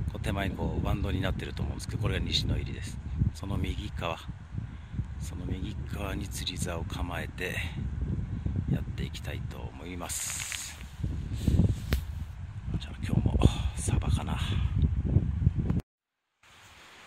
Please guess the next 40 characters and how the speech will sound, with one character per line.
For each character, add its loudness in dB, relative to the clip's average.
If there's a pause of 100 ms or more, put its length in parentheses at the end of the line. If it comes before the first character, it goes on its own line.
(1700)
え -
ー、 -6 (840)
今 -4
で -4
す -6
ね、 -6 (1400)
え -6 (120)
ー、 -6 (100)
釣 -2
り -2
座 2
に 0
到 -4 (120)
着 2 (120)
し 4
た 0
ん -2
で -4
す -2
け -4
ど -4
も、 -2 (680)
や -2
っ -6
ぱ 2
り 4
ね、 -2
結 0
構 -6 (140)
う 0
ね 6
り 4
が 2
残 4 (880)
っ -4
て 0
ま -2
す 0
ね。 2 (1500)
え -2